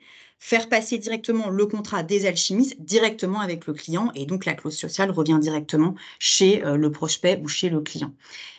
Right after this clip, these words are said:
Mais le message que je veux vous faire passer, c'est qu'aujourd'hui,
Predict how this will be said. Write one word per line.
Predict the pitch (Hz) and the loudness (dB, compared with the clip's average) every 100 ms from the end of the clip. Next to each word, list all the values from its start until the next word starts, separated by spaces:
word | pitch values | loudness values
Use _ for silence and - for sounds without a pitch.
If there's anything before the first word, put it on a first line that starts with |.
| - | 4
Mais | 202 196 | 6 6
le | 196 190 | 2 0
message | 208 233 262 | 0 0 0
que | 247 | 0
je | 196 | 0
veux | 190 | -2
vous | |
faire | 185 180 170 | 0 -2 0
passer, | 170 170 254 | -2 0 -2
c'est | 262 175 | 0 -4
qu'aujourd'hui, | 165 214 190 175 170 208 294 | 0 0 0 -2 -2 -2 -2